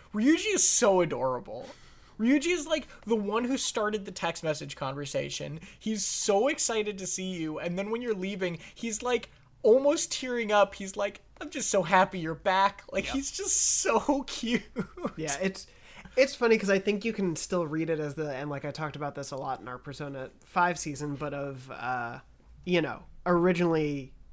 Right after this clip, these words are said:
Speaker 2: Ryuji's presented as this very, like, loud, crass guy, and there's that side to him for sure, but he does have this very sweet undertone to him, and I'm glad that that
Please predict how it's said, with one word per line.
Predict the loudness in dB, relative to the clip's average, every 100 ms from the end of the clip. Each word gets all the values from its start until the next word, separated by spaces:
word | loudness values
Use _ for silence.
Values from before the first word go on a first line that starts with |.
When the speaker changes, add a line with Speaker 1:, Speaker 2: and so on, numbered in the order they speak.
| -20 -12
Speaker 2:
Ryuji's | -6 -4 -4 -4
presented | -4 -4 -4 -8
as | -10
this | -10 -10
very, | -8 -6 -6
like, | -8 -8
loud, | -6 -6 -6 -10
crass | -10 -6 -6 -6
guy, | -8 -8 -8
and | -6
there's | -6 -2
that | -2 -2 -4
side | -6 -6 -8
to |
him | -12 -14
for | -14 -14
sure, | -10 -8 -8
but | -8 -10
he | -8
does | -8 -8
have | -10 -10
this | -12
very | -12 -12 -8
sweet | -4 -4 -6 -14
undertone | -16 -16 -14 -14 -14
to | -14 -12
him, | -10
and | -8
I'm | -8
glad | -6 -6 -6
that | -10
that | -12 -12